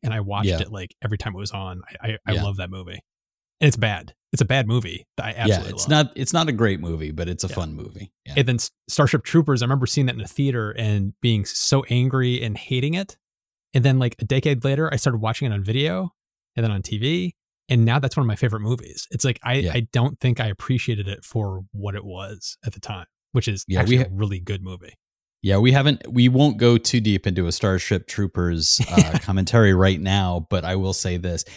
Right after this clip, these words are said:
Speaker 2: It is smarter than people give it credit for.
Speaker 1: Way
Speaker 2: It was
Speaker 1: smarter.
Speaker 2: knowingly, it was knowingly designed to be an examination of the rise of fascism. So
Speaker 1: Yep. Yep.
Speaker 2: very, very smart movie.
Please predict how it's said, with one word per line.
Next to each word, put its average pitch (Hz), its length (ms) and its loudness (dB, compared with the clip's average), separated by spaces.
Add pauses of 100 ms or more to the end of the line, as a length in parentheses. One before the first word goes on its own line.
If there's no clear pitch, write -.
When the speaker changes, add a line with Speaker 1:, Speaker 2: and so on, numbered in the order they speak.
(120)
Speaker 2:
It 117 120 4
is 117 160 6
smarter 110 380 4
than 92 140 2
people 87 280 -2
give 80 120 -2
it 80 120 -4
credit 80 240 -8
for. - 280 -12 (160)
Speaker 1:
Way 101 260 0
Speaker 2:
It 95 200 0
was 90 200 0
Speaker 1:
smarter. 98 60 0
Speaker 2:
knowingly, 104 800 6
it 98 60 -4
was 85 180 -2
knowingly 90 960 0 (520)
designed 87 760 0 (100)
to 95 140 -2
be 85 440 -4
an 87 80 -8
examination 82 760 -4
of 80 240 -8
the 87 80 -6
rise 85 220 0
of - 100 -8
fascism. 82 540 -6 (200)
So - 280 -10
Speaker 1:
Yep. 165 140 -2 (440)
Yep. - 180 -8 (640)
Speaker 2:
very, 107 300 4
very 90 200 0
smart - 280 -12
movie. - 280 -18